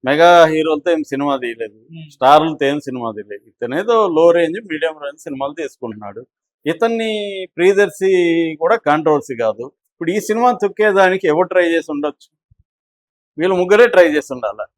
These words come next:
Speaker 2: అవును.
Speaker 1: ఈ సినిమాలో, అంతే కదా?
Speaker 2: అంతే.
Speaker 1: అదే నేనైతే, నేను మరీ ఎంత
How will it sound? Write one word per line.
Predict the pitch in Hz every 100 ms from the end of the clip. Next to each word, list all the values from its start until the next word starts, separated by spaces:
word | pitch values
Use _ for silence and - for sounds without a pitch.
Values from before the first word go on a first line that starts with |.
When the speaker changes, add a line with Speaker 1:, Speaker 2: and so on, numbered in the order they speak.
| -
Speaker 2:
అవును. | 151 135
Speaker 1:
ఈ | 139
సినిమాలో, | 151 147 147 117 98 _ _ _ _ _ 139
అంతే | 160 202
కదా? | 143 127 180
Speaker 2:
అంతే. | 160 160 127 _ -
Speaker 1:
అదే | 165 202
నేనైతే, | 214 160 165 202 214 208
నేను | 185 160 175 165 139 117 117
మరీ | 120 165
ఎంత | 180